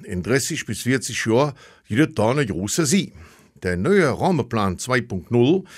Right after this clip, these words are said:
tät mögliche Gestaltungen umschließen. So sind auf ein große Karte all Wanderweg, Sandstrand und Bootsanleger eingetragen. Insgesamt sind über dreihundert Anregungen von Bürgerinnen und Bürgern eingegangen.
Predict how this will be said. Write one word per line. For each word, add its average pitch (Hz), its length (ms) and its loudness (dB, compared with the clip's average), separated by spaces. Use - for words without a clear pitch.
tät 202 280 2
mögliche 190 640 0
Gestaltungen 143 880 -2
umschließen. 185 580 -2
So 147 280 2
sind 175 320 2
auf 104 220 -8
ein 104 100 -2
große 180 360 -2
Karte 139 460 -2
all 107 200 -2
Wanderweg, 185 500 -2
Sandstrand 147 720 -2
und 131 160 -4
Bootsanleger 104 840 0
eingetragen. 143 640 0
Insgesamt 170 580 0
sind 139 180 -2
über 233 280 2
dreihundert 160 500 2
Anregungen 135 800 2
von 98 240 -2
Bürgerinnen 180 520 4
und 123 200 0
Bürgern 131 360 2
eingegangen. 87 540 0